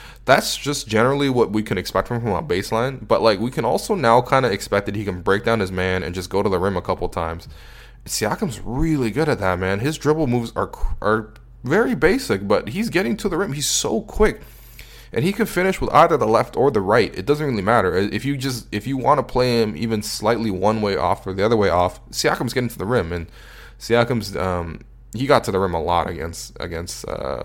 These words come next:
against Nowitzki today. So shout out to Siakam. And then the, your third star,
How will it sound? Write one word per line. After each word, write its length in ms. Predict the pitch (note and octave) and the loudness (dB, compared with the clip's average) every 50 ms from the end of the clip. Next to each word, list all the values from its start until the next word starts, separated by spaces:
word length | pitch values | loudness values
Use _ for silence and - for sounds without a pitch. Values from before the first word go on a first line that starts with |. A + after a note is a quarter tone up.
| - - - | -10 -12 -10
against 360 | - F#2+ G2 F#2 F2+ - - | -8 -4 -4 -4 -4 -4 -6
Nowitzki 420 | F2 E2 E2+ E2 - - C2+ - - | -6 -4 -4 -4 -6 -8 -12 -12 -8
today. 240 | - C2+ B1+ G1+ | -6 -4 -4 -4
So 300 | - - - - A#1+ - - - - - - - - - - - - - - - | -6 -6 -6 -6 -6 -8 -10 -16 -20 -20 -20 -20 -20 -20 -20 -20 -20 -20 -18 -10
shout 220 | - - G#2+ G#2 | -2 2 4 4
out 100 | G#2 - | 2 2
to 60 | - | -2
Siakam. 560 | F#2+ - - F#2 E2+ E2 D#2+ - F2+ E2+ F2 - | -6 -4 -2 0 0 -2 -2 -4 -6 -8 -6 -4
And 140 | G2+ A#2 C3+ | -2 0 2
then 160 | C#3+ C#3 C3 | 2 2 2
the, 100 | B2 - | 2 2
your 160 | - A#2+ A#2+ | 4 2 2
third 300 | A#2 - D3 C3+ C3 C3 | 2 4 4 4 4 4
star, 460 | B2+ - - G#2+ A2 G#2+ G#2 G#2+ G#2+ | 2 2 4 6 8 8 8 6 4